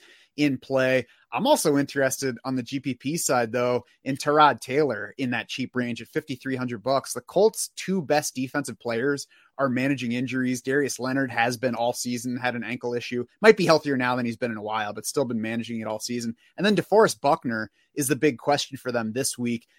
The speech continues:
Did return to limited practice Thursday, so he might be ready to play through the knee injury that he played through last week. But he's probably not gonna be full strength DeForest Buckner, and that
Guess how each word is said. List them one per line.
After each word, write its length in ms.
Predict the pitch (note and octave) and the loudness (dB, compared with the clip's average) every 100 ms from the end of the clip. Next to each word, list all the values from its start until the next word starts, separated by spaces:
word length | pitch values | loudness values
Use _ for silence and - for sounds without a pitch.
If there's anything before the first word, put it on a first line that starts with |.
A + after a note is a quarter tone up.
| _ | _
Did 140 | G3 | 10
return 280 | G#3+ F#3+ F#3+ | 10 8 4
to 60 | E3 | 4
limited 300 | D#3 D#3 B2 | 4 2 0
practice 400 | C3+ C3+ A#2+ - | -2 -4 -4 -10
Thursday, 480 | A2 A2+ B2 C3+ C3+ | -6 -6 -4 -2 -2
so 180 | - C3 | -2 0
he 80 | |
might 200 | D#3+ A3+ | 2 2
be 120 | - C#3 | 2 2
ready 220 | C#3 B2+ | 2 0
to 60 | |
play 320 | A2+ - C3+ C3 | -4 -2 -2 -2
through 460 | - B2+ C3 B2+ - _ - | -6 -6 -4 -4 -8 _ -4
the 60 | |
knee 180 | D3+ D#3+ | 0 2
injury 280 | D#3 C#3 C#3 | 0 0 -2
that 120 | B2+ | -4
he 60 | A#2+ | -6
played 380 | - C#3 B2 | -4 -4 -4
through 220 | B2+ C3 A#2 | -6 -6 -4
last 420 | A#2 C3 - B2 | -2 -2 -4 -6
week. 280 | A#2 A2+ - _ _ - | -4 -6 -10 _ _ 2
But 260 | C3+ B2 _ | 2 2 _
he's 360 | - D#3 F#3+ - | -18 -8 -8 -2
probably 340 | B3 A#3+ G3+ | 0 2 4
not 160 | E3+ - | 2 2
gonna 100 | C#3+ | -2
be 120 | C3 | -4
full 320 | - D3 C#3+ | -4 -2 0
strength 360 | - D3 C#3 - | -2 -4 -4 -6
DeForest 420 | B2 C#3 B2 - | -4 -2 -2 -2
Buckner, 360 | B2 - B2 | -4 -4 -6
and 100 | B2+ | -2
that 140 | G3 | -2